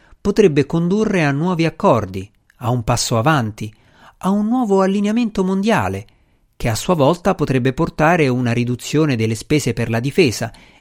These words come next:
e più burro per tutti, dopodomani." "E la settimana prossima?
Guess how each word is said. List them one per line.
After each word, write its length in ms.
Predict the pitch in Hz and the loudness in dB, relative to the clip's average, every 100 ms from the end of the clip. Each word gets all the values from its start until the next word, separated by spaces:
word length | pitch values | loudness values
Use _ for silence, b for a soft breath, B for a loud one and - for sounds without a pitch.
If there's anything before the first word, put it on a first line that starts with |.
| _ | _
e 160 | 262 | -8
più 160 | - 262 | -2 -2
burro 360 | 233 247 214 | 0 0 2
per 200 | - 135 | 2 0
tutti, 560 | - 107 - - 113 110 _ _ | -2 -8 -8 -8 -8 -8 _ _
dopodomani." 760 | 113 107 110 107 104 101 104 - _ _ _ _ _ _ _ _ _ _ _ _ _ _ _ _ _ | -6 -2 -2 -2 -4 -6 -12 -20 _ _ _ _ _ _ _ _ _ _ _ _ _ _ _ _ _
"E 120 | - | -6
la 120 | 170 | -4
settimana 480 | 180 190 - 190 196 | -2 -2 0 0 0
prossima? 600 | 220 226 - - 92 87 | 0 0 -2 -8 -10 -14